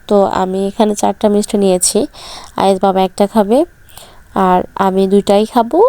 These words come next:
আয়েজের বাবা একটা খাবে। আমি মিষ্টি এখন অনেকটাই পছন্দ করি, আগে বেশি একটা পছন্দ করতাম না। আমি সবসময় চেষ্টা করি গ্রামীণ জিনিসগুলো আপনাদের সাথে শেয়ার করার জন্য। এই যে দাদাটার কি যে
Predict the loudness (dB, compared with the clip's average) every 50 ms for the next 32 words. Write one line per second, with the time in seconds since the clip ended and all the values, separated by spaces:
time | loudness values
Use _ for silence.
0 | 2 0 0 0 0 2 0 0 0 0 -2 -2 0 -2 -2 -2 -2 -2 -2 0
1 | -2 -2 -2 -4 -6 -8 -12 -20 -20 -20 -20 -20 -20 -20 -20 -20 -20 -20 -20 -20
2 | -20 -12 -6 -4 -4 -2 0 0 0 0 0 0 0 -2 -2 -4 -2 -2 -2 -2
3 | -4 -6 -10 -16 -20 -20 -20 -20 -20 -20 -20 -16 -10 -6 -6 -4 -2 -2 -2 -2
4 | -2 -4 -4 -2 -2 0 0 -2 0 0 0 2 2 0 -2 -2 -2 -2 -2 -2
5 | -2 -2 -2 0 0 0 0 0 0 0 0 0 0 -2 -2 -2 -2 -2 -2 -2
6 | -2 -2 -2 -2 -2 -2 -4 -6 -6 -6 -10 -8 -6 -6 -6 -6 -8 -12 -20 -20
7 | -20 -20 -20 -20 -20 -20 -20 -20 -20 -20 -20 -20 -20 -20 -20 -20 -10 -4 -2 0
8 | 0 0 0 2 0 0 0 0 0 0 0 0 0 -2 -2 0 -2 -2 0 0
9 | 0 0 0 0 -2 -4 -6 -10 -12 -8 -6 -4 0 0 0 0 2 0 0 -2
10 | 0 2 2 2 2 2 0 0 0 0 0 -2 -2 -4 -4 -4 -2 -2 -2 -2
11 | -4 -2 -2 0 -2 0 0 -2 -2 -2 -2 -2 -4 -6 -8 -8 -10 -16 -18 -20
12 | -20 -14 -6 -4 -2 -2 -2 -2 0 0 0 2 0 0 0 -2 -4 -4 -6 -8
13 | -6 -4 -2 0 -2